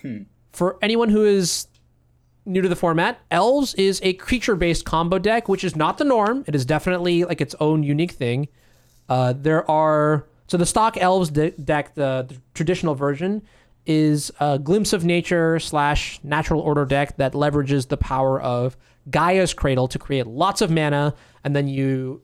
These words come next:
Speaker 2: end up, uh, converting all of your little weenie X ones into big creatures with Craterhoof Behemoth. Uh, it's also got some pretty grindy aspects in the form of Wirewood, Symbiote, and Elvish Visionary,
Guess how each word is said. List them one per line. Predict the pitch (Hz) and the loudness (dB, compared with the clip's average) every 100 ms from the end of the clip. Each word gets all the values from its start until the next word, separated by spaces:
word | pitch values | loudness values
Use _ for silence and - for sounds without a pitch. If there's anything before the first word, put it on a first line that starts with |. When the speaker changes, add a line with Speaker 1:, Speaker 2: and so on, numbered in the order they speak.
| _ | _
Speaker 2:
end | 170 170 | -2 0
up, | 160 151 - | 0 -2 -2
uh, | 135 131 | 0 0
converting | 131 156 156 147 | 0 0 0 0
all | 160 156 | 0 2
of | 160 | 2
your | 143 143 139 | 2 4 2
little | 139 143 143 | 2 2 2
weenie | 156 160 160 | 2 2 0
X | 156 - | -2 -2
ones | 147 135 143 139 | -2 0 0 -2
into | 143 135 - 127 | -2 -2 -2 -2
big | 120 190 175 | 0 -2 0
creatures | 208 175 175 170 131 | -2 0 2 2 2
with | 147 139 - _ | 0 -2 -8 _
Craterhoof | - 165 151 131 135 | -4 0 2 0 0
Behemoth. | 139 120 147 117 101 - _ _ _ _ | -2 -2 -2 -6 -10 -20 _ _ _ _
Uh, | 123 117 - | -10 -10 -10
it's | - 170 | -12 -6
also | 185 214 240 | -2 0 0
got | 214 208 208 | 0 0 2
some | 202 | 2
pretty | 185 208 | 2 0
grindy | 170 170 185 175 185 | 2 2 2 0 0
aspects | 190 - 202 196 180 | 0 0 -2 -2 0
in | |
the | 170 | 0
form | 156 170 160 | 0 0 0
of | 143 139 135 | 0 0 -2
Wirewood, | 135 147 170 160 160 160 151 | 0 2 2 4 4 4 2
Symbiote, | - 156 151 143 139 | 0 0 2 2 0
and | 131 127 | -4 -2
Elvish | 131 127 117 | -2 -2 -4
Visionary, | 170 233 226 226 220 220 220 | 0 0 2 2 2 2 0